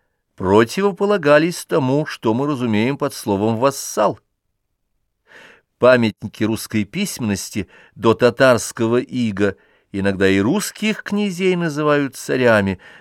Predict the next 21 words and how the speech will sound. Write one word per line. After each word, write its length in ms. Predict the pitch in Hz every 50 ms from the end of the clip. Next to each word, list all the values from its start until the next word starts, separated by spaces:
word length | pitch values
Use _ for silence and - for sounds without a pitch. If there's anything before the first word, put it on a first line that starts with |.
| _ _
придавая 480 | - 113 104 98 104 104 104 104 101 101
им 180 | 101 98 98
этот 240 | 98 95 104 90 -
титул 480 | - - - 113 127 143 - 135 113 95
в 60 | 85
знак 320 | 85 90 101 95 - -
почтения, 840 | - 92 85 - - - - - 98 98 131 180 202 196 156 110 95 _ _ _ _ -
не 200 | 92 90 87 85
в 80 | -
смысле 580 | - - - 101 98 104 131 - - - 180 180
политического 680 | 170 180 170 175 165 - 165 - - - - 143 139 127
термина. 400 | - - 120 107 104 98 95 95 _ _ _ _ _ _ _ _ _ _ _ _ _ _ _ _ _ _
Царями, 760 | - - - 110 101 101 107 147 202 240 247 233 196 117 104
по 200 | - - 107 95
преимуществу, 880 | - 107 104 104 104 101 101 101 98 - - - - - - 98 95
Древняя 720 | 95 87 101 120 127 120 113 104 98 101 101 104 104 107 110
Русь 400 | 123 131 120 98 - - - _ _ _ _ _ _ -
до 160 | 95 101 107
половины 460 | - - 123 127 131 139 143 131 127 117
пятнадцатого 760 | 120 - 101 - 139 135 135 - - - - 143 143 151
века 440 | 156 143 135 123 110 101 - 107 95